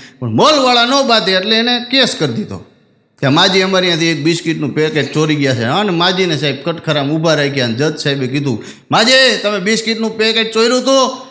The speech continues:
તો કે, "હા." ઈ કે, "હવે સી સી ટી વીમાં તો આવી ગયું છે." એટલે માજીએ સ્વીકારી લીધું કે, "હા ભાઈ, ચોર્યું હતું." એટલે ઈ કે, "તો માજી, એમાં બિસ્કિટ કેટલા હતા?" ઈ કે, "દસ."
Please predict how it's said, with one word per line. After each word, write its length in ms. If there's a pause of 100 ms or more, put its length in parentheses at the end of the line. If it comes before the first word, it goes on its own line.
તો 100
કે, 120
"હા." 260
ઈ 100
કે, 160
"હવે 100
સી 160
સી 160
ટી 120
વીમાં 280
તો 60
આવી 200
ગયું 240
છે." 80
એટલે 760
માજીએ 360
સ્વીકારી 440
લીધું 280
કે, 60
"હા 120
ભાઈ, 180
ચોર્યું 400
હતું." 260 (400)
એટલે 180
ઈ 20
કે, 160
"તો 120
માજી, 280
એમાં 300
બિસ્કિટ 380
કેટલા 400
હતા?" 180
ઈ 80
કે, 140
"દસ." 300